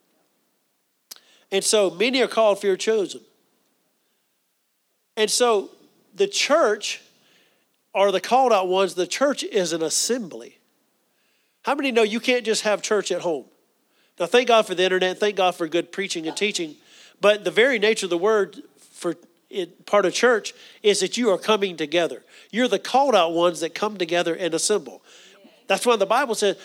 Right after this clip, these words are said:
"Don't forsake, forsake the what? Assembling of yourselves together." It is an assembly. And you cannot just have unity by yourself. <laughs>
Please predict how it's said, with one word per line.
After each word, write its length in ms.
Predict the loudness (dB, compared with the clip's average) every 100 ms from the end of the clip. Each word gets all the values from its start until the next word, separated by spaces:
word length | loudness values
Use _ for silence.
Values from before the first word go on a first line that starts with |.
| -4
"Don't 260 | 2 2 2
forsake, 540 | -6 -2 0 -2 -4
forsake 640 | -4 -2 2 2 0 -2 -2
the 180 | -2
what? 340 | 2 0 0 -6 _ _ -4
Assembling 1120 | -2 0 2 2 0 -2 -2 0 0 -4 -14 -20 _ _ _ -4
of 160 | -2 0
yourselves 460 | 0 0 -2 -2
together." 440 | -6 -4 -4 -8 -18 _ _ 0
It 160 | 2 2
is 180 | 2 0
an 80 |
assembly. 580 | 0 0 0 -4 -12 -18 _ _ _ _ _ _ _ _ _ _ _ 0
And 200 | 0 2
you 140 | 2
cannot 460 | 2 2 4 2 -2
just 200 | -2 0
have 220 | 0 0
unity 640 | -2 -2 -2 -2 -4 -6 _ _ _ -2
by 160 | 2 2
yourself. 640 | 2 0 -2 -4 -10 _ _ _ _ _ _ _ _ _ _ _ _ _ _ _ _ _ _ -20
<laughs> 0 | -6